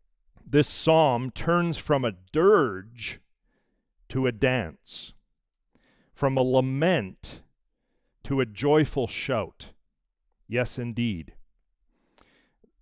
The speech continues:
The sun comes out, so to speak, as we reach the final verse of the psalm. There is a movement in the psalm from dark clouds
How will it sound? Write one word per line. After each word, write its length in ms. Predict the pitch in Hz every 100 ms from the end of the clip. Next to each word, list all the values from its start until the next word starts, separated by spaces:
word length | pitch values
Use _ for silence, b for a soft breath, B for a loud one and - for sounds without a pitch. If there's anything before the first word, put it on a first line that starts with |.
| _
The 140 | -
sun 540 | 123 - 196 196 196 180
comes 420 | - 117 101 95
out, 320 | 90 78 - - _ _ _ _ _
so 240 | - 123
to 80 | 110
speak, 540 | 104 - 98 90 - - _ _ _ _ _ _ _
as 200 | - 113
we 140 | 120 127
reach 320 | 123 127 -
the 80 | 127
final 460 | - 127 117 113
verse 420 | 95 104 104 - -
of 220 | - 101 98
the 80 |
psalm. 300 | 101 120 98
There 180 | 95 123
is 120 | 131
a 60 | 123
movement 880 | 120 127 151 180 180 139 123 95 - -
in 220 | 123 123
the 80 | 117
psalm 540 | - - 117 101 98
from 380 | - 123 107 90
dark 400 | - 127 156 _
clouds 920 | - - 127 127 101 87 78 - -